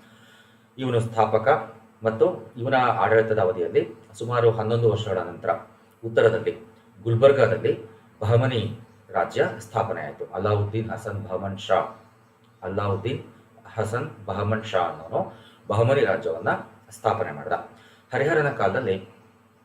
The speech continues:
ರಾಜ್ಯದ ವಿಸ್ತರಣೆ ಆರಂಭ ಆಯಿತು. ಪಶ್ಚಿಮದ ಸಮುದ್ರದಿಂದ ಇವನಿಗಿದ್ದಂತಹ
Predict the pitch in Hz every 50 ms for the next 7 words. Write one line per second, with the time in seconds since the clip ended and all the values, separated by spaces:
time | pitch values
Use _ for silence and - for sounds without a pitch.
0 | _ - - 113 107 113 113 131 - 107 101 107 107 - 107 98 104 104 95 87
1 | - - - - - - - - 98 95 98 98 92 - 87 80 - - - -
2 | - - - - - - - - _ _ - 113 110 110 - 139 143 139 139 139
3 | 135 127 113 113 107 104 107 98 92 92 87 - 90 82 - - 110 107 104 98
4 | 107 - 117 120 120 127 117 113